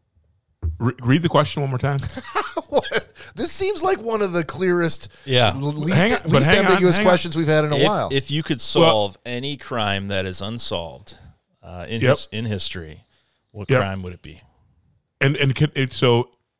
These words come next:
Speaker 1: solving the crime, is that, is solving the crime knowing all the details? I mean,
Speaker 3: Everything.
Speaker 1: 'cause ultimately, 'cause ultimately
Speaker 3: Everything.
Speaker 1: solving the crime could be if you found the murderer, but you don't know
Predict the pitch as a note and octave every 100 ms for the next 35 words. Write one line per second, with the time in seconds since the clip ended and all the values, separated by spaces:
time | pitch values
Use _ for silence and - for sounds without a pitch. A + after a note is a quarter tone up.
0 | _ _ - - D3+ E3 D#3+ C3+ C3 A#2+
1 | G#2+ C3 - _ - C3 - D#3 E3+ F#3
2 | D#3 D3 C3+ B2+ B2 A#2 - B2+ A#2+ A#2
3 | A#2 G2+ G#2+ A2+ A2 A2 A#2+ - G2+ B2+
4 | C3 G2+ - D#3 D#3 E3 B2+ A2+ - _
5 | _ _ _ _ _ - A#2 A#2+ A2+ G#2
6 | - - C#3+ C#3+ B2+ C#3+ A#2+ B2 A#2 A2+
7 | B2 A2 C#3 C3+ A#2 A2+ A#2+ G2+ F2+ E2+
8 | A2 A2+ A2+ G#2+ G2